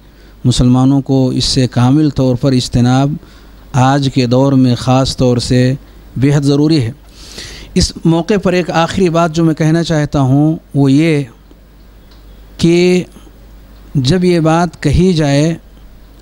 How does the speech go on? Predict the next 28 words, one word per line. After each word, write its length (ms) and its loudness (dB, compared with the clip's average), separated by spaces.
कि 100 2
सलफ़े 460 2
सालिहीन 560 2
का 160 -2
इस 160 0
पर 160 -2
अमल 360 2
नहीं 240 2
रहा, 480 -2
ये 160 2
तरीक़ा 420 0
उनके 320 0
दरमियान 540 2
राइज 380 0
नहीं 260 2
रहा, 440 -2
तो 80 2
वहीं 440 2
पर 200 0
लोगों 420 2
को 220 -2
गुमराह 480 0
करने 420 0
के 180 -2
लिए 420 0
कुछ 240 0
गैर 640 0
मुफीद 580 2